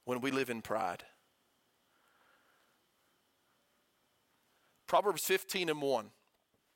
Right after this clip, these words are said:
"A gentle answer turns away wrath, but a harsh word stirs up anger." I, I would guess most of you memorized this scripture from a very young age. It's a, it's a very simple principle.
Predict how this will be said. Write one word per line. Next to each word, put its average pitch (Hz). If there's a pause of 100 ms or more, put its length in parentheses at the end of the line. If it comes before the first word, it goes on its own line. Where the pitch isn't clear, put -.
(140)
"A 139
gentle 180
answer 151
turns 143
away 143
wrath, 123
but 113
a 107
harsh 123
word 120
stirs 117
up 113
anger." 92 (1200)
I, 170 (100)
I 156
would 165
guess 156
most 151
of 135
you 127 (100)
memorized 147
this 139
scripture 160
from 143
a 123
very 123
young 139
age. 127
It's -
a, 135
it's 139
a 131
very 127
simple 135
principle. 160